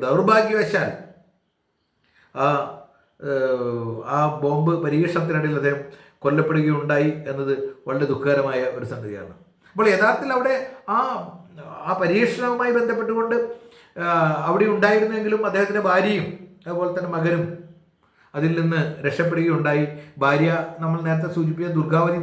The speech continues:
ദേവി എന്നവർ വലിയ ഇന്ത്യൻ സ്വാതന്ത്ര്യ സമര കാലഘട്ടത്തിൽ ഒരു സ്ത്രീ രത്നം, ഒരു സ്ത്രീ ചെയ്തതിൽ വലിയ വിപ്ലവകരമായ കാര്യങ്ങൾ നിർവഹിച്ച, നിറവേറ്റിയ ഒരു വ്യക്തിയായിരുന്നു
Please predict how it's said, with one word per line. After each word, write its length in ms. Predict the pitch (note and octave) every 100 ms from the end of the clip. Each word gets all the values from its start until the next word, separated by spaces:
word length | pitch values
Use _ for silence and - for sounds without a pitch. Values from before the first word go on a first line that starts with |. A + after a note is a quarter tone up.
| E3
ദേവി 180 | E3+ F3
എന്നവർ 200 | E3 E3+ D#3 C3+
വലിയ 260 | D3+ F3+ F#3+ - - - - - C#3 C3+ C#3
ഇന്ത്യൻ 240 | D3+ F#3 F#3
സ്വാതന്ത്ര്യ 340 | F3 F3+ G3+ F#3
സമര 180 | F#3 G3
കാലഘട്ടത്തിൽ 480 | G3 F#3+ G3 G3 G3+
ഒരു 80 | G3 F3
സ്ത്രീ 220 | G3+ G#3+ A3+
രത്നം, 300 | A3+ A3 D#3 - - - _ _ -
ഒരു 100 | F3 -
സ്ത്രീ 220 | G3 A#3 G#3
ചെയ്തതിൽ 400 | G#3+ G3+ G#3+ A3 G#3+ D3+
വലിയ 220 | E3 G3+ A#3+
വിപ്ലവകരമായ 520 | A3 G#3+ A3 A3 A3 G#3+
കാര്യങ്ങൾ 280 | G#3+ G3+ G3+
നിർവഹിച്ച, 360 | G3 G3 E3 F#3+ F3+ - - - _ _ _ _ _ _ _ _ _ _ _ _ _ _ _ - D3
നിറവേറ്റിയ 520 | D3+ E3+ F3+ F3 F3 D#3 -
ഒരു 100 | D#3+ E3
വ്യക്തിയായിരുന്നു 760 | D#3+ F3 E3 D#3+ D#3+ D#3+ G3+